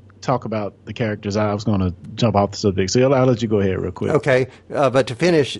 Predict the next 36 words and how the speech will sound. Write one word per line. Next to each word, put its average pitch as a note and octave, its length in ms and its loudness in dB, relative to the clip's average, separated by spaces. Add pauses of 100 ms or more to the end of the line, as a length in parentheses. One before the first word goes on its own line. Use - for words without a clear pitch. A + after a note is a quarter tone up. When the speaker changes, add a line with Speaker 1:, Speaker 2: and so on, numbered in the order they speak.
(140)
Speaker 2:
to, A#2 160 0
to - 200 -14
finish D3+ 280 2
going A#2+ 260 2
through A#2+ 220 0
them, A2 240 2 (200)
Missus B2 360 0
S, B2 440 2 (320)
really, B2+ 640 0
really, B2+ 400 2
really A#2 380 0
liked G#2 340 0
her. B2 320 0 (360)
Uh, - 40 -6
you B2 140 4
know, A2+ 140 4
I A2+ 140 0
think B2 420 -2 (200)
sh-, - 380 -6 (100)
you C3 300 -2
found B2 400 2
out A2+ 200 2
more A#2 540 0
as A2 280 -6
the A2+ 60 -8
story A#2 400 0
went G#2+ 200 -2
along G#2+ 600 -2 (240)
that G#2 240 0
she A#2+ 220 -2
was G#2+ 260 0
not A2+ 340 2
just A2 400 0
a G#2+ 40 -2
foster G#2+ 460 0
mother G#2 500 0